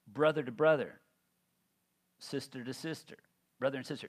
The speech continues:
It doesn't begin by, "Oh, I found something out about this person, let me go and tell the pastors."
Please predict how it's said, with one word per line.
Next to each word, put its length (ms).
It 200
doesn't 420
begin 640
by, 380
"Oh, 140
I 100
found 380
something 400
out 160
about 320
this 160
person, 500
let 200
me 80
go 260
and 140
tell 160
the 80
pastors." 720